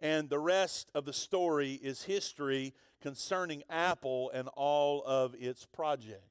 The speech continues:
When you think about the Bible, I want you for just a minute to think about stories. They're gonna pop in your head just like this, of men and women in the Bible that had great comebacks.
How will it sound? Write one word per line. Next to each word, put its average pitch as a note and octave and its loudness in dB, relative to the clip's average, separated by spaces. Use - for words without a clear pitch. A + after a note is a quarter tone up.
When F#3+ -4
you A3 -2
think A#3 0
about G#3+ 2
the A3+ -2
Bible, F#3 2
I E3 4
want A3+ -2
you G#3+ -8
for G3 -2
just F#3+ -4
a G3 -10
minute G3+ 0
to E3+ -2
think A3 -4
about D#3+ 2
stories. F#3 2
They're F3+ -2
gonna G3 -2
pop G3+ -2
in G#3 -6
your G#3 -8
head F3+ 4
just A#3 2
like G3 2
this, D#3+ 0
of F#3 4
men G#3+ 0
and B3 2
women G#3+ 2
in F3+ -4
the F3 2
Bible E3 2
that D#3 -2
had E3 0
great E3+ 2
comebacks. - -2